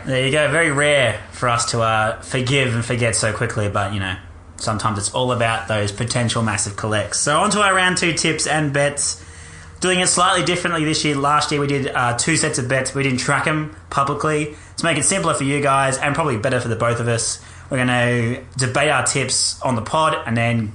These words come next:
present to you our, uh, collective tips and bets for the weekend.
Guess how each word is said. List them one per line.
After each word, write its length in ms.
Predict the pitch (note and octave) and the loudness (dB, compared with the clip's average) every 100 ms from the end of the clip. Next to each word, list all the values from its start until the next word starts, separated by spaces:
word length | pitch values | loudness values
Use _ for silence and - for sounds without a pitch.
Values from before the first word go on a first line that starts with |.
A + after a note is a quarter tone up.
| - | -4
present 360 | B2 A#2+ A#2+ A2+ | -2 2 0 0
to 100 | A#2 | -2
you 340 | A2 A2+ A#2+ G#2+ | 0 0 -2 -2
our, 420 | G#2 G2+ G2+ G2 - - - - | -2 0 -2 -4 -14 -20 -20 -10
uh, 460 | F#2 F#2+ G2 F#2+ G2 - | -2 0 2 0 -2 -6
collective 580 | - A#2 A2 - G#2+ G#2 | -2 0 0 -2 -6 -4
tips 460 | - G#2 - - - | -4 -4 -6 -8 -8
and 160 | G2+ F#2 | -6 -2
bets 260 | G2+ G2 - - | -2 -2 -6 -10
for 420 | - A2 G#2 G#2 A2 | -6 -4 -2 -4 -4
the 120 | G#2+ | -2
weekend. 640 | A2 A2 B2+ C#3+ A#3+ - | -2 -2 -2 -4 -4 -8